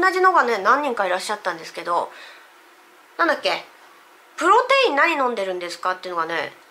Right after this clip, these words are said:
三、あら？三、四人ぐらいなんかいきなり連絡いただいたんですね。面白いですね。うん。「プロテイン何飲んでるんですか？飲んだことないんで教えてください」ってメールが来てたんですけど、えっとね、サバスの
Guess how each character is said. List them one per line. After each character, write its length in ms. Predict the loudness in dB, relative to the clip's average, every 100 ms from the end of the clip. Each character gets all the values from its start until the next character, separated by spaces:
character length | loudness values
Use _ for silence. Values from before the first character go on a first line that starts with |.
| -6
三、 200 | 4 6 6 4 2
あ 100 | 2
ら？ 140 | 2 2
三、 180 | -4 0
四 60 | 4
人 380 | 4 4 4 6
ぐ 80 | 6
ら 60 |
い 20 | 6
な 80 |
ん 40 | 2
か 60 |
い 60 | 0
き 100 | -2
な 80 | -4
り 260 | -4 -8 -12 _ _ _ -4
連 120 | 0
絡 200 | 0 0
い 20 |
た 100 | 0
だ 80 | 2
い 60 |
た 80 | 2
ん 40 | 0
で 80 |
す 60 | -2
ね。 60 | -2
面 160 | 0
白 120 | 0
い 40 | 0
で 60 |
す 40 | 0
ね。 200 | -2 -2 -8 -16 -16 -4
う 100 | -2
ん。 160 | 0 -4 -16 -12
「プ 100 | -6
ロ 100 | 0
テ 100 | 2
イ 40 |
ン 40 | 4
何 220 | 2 2
飲 100 | 0 -2
ん 40 |
で 80 | -4
る 100 | -4
ん 60 |
で 80 | -6
す 60 | -6
か？ 100 | -4
飲 120 | -2
ん 40 |
だ 80 | -4
こ 100 | -6
と 100 | -6
な 80 | -4
い 20 |
ん 40 | -4
で 60 |
教 60 | -6
え 80 | -8
て 80 | -6
く 80 | -4
だ 100 | -2
さ 100 | -2
い」 40 |
っ 40 | -4
て 200 | -6 -6
メ 140 | -6
ー 40 | -6
ル 60 | -8
が 60 |
来 100 | -10
て 120 | -10
た 120 | -6 -8
ん 40 |
で 100 | -10
す 80 | -12
け 140 | -6
ど、 260 | -2 0 -2 -10 -16 -16 -8
え 80 | -4
っ 20 |
と 80 | -2
ね、 180 | 0 -2
サ 240 | 0 2 6
バ 160 | 4
ス 120 | 2
の 280 | -2 -2 -2